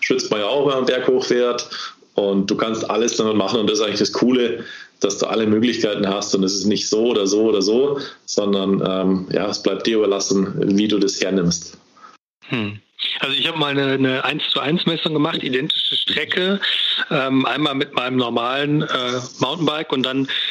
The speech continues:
Speaker 2: mit einem, ähm, Shimano-Motor im Eco-Modus dieselbe Strecke mit derselben Trittfrequenz gefahren, ähm, und, ähm, habe hinterher herausgefunden, ich habe ungefähr ein Drittel,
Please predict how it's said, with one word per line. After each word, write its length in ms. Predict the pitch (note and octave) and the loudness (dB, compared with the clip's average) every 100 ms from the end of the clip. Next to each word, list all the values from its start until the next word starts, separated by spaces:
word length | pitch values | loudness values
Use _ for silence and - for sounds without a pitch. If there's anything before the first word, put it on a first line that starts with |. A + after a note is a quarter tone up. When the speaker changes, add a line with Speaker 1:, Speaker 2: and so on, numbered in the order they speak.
| - - | -6 -4
Speaker 2:
mit 240 | C3+ - | -6 -2
einem, 440 | C3+ B2+ B2 B2 B2+ | -2 2 2 2 2
ähm, 200 | A#2+ A#2 | -2 -2
Shimano-Motor 760 | - A#2 C3+ D3+ C#3 C#3 C#3+ C#3 | -2 -2 0 2 4 2 0 0
im 120 | B2+ | 0
Eco-Modus 840 | C3+ D#3 - D#3 C#3+ D3+ E3+ E3+ - | 0 -2 0 2 2 2 2 -2 -2
dieselbe 520 | C#3 A#2+ A#2 D3+ F#3 | -4 -2 -2 0 -2
Strecke 540 | - - - - G3 | -2 -2 -2 -2 0
mit 180 | E3+ C3+ | 2 0
derselben 840 | A#2+ A#2+ G#2+ A#2 C3+ E3+ E3+ D#3 - | -2 -2 -2 -2 -2 0 0 0 -2
Trittfrequenz 720 | - F3 - D#3 - E3 E3 | -6 -4 -4 -4 -2 -4 -4
gefahren, 600 | - - D3+ D3 E3 F3 - - - - - - | -4 -4 -2 -2 0 0 0 -2 0 0 -2 -2
ähm, 460 | C#3 C#3 D3 D3 | -2 2 2 2
und, 520 | - D3 D3+ C#3 - - | 0 0 0 0 -4 -2
ähm, 840 | C#3+ C3+ C#3 C#3 C3+ C3+ C3+ C3+ C3 | -2 0 0 0 0 0 2 2 0
habe 180 | - - | -2 -2
hinterher 460 | D#3+ F3 D3+ C#3+ | 0 0 -2 0
herausgefunden, 560 | B2+ D3 - C3+ D3 C#3 | -2 -2 -4 -4 0 0
ich 120 | B2 | 0
habe 140 | D3 D3+ | -4 0
ungefähr 540 | D#3+ D#3 - C#3+ - | 0 2 -2 -4 -2
ein 260 | C#3 F3 E3+ | 0 0 0
Drittel, 640 | - - - E3 D#3 | -2 -2 0 2 2